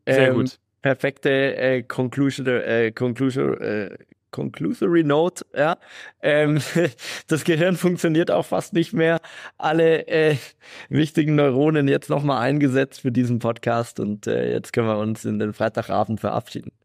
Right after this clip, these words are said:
Speaker 1: Sehr gut, dann sei dir gutes Essen gegönnt, äh, gute Ernährung, da sprechen wir beim nächsten Mal drüber.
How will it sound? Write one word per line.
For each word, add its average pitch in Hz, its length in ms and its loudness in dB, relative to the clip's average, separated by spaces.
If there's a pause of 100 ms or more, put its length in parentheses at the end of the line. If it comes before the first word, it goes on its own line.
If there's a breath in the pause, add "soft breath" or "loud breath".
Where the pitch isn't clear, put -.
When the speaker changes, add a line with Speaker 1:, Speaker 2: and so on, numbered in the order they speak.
(120)
Speaker 1:
Sehr 147 160 2
gut, 131 160 0
dann 131 120 2
sei 151 160 2
dir 170 320 4
gutes 180 320 -4
Essen 185 240 0
gegönnt, 196 560 0 (140)
äh, 143 260 2
gute 156 260 -4
Ernährung, 165 380 4
da 165 80 2
sprechen 170 220 -2
wir 165 80 2
beim 147 60 2
nächsten 160 240 -2
Mal 175 100 2
drüber. 190 380 0